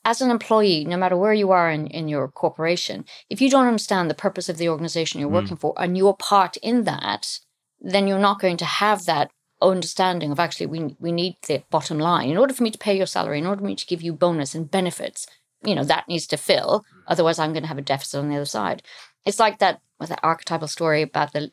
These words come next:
Speaker 1: the cleaner at naso, and when she was asked, "What do you do?" So, "I get, I get men to the moon." Yeah, 'cause she knew her purpose in the company. She knew what the company was
Speaker 2: Yeah.
Speaker 1: trying to do,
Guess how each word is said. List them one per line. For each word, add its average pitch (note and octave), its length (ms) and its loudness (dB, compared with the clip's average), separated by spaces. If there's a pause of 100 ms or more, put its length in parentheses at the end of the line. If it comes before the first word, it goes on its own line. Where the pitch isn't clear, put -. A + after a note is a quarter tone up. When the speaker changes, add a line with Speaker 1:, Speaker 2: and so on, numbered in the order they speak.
Speaker 1:
the - 80 -8
cleaner F3+ 400 0
at - 140 -4
naso, E3 320 -2
and C#3 160 -4
when D3+ 100 -4
she - 140 -10
was - 100 -8
asked, D3+ 220 -2
"What D#3+ 120 -8
do - 80 -10
you D3+ 120 -8
do?" D3+ 200 -8
So, - 120 -12
"I A#3+ 100 -4
get, - 300 -10
I G3+ 60 -4
get G#3 140 -4
men F3+ 180 -6
to - 100 -16
the F3+ 60 -8
moon." F3+ 200 -10 (400)
Yeah, D4+ 300 4
'cause G#3 100 -6
she - 160 2
knew D4 160 6
her C#4 140 4
purpose C#4+ 480 2
in G#3 180 0
the G#3 80 0
company. C4 360 0
She C#3 140 -6
knew G3 60 2
what G#3 80 2
the G#3 80 -6
company G3+ 260 -4
was F#3+ 100 2
Speaker 2:
Yeah. F3+ 40 4
Speaker 1:
trying E3+ 140 -4
to - 100 -10
do, F3 240 -2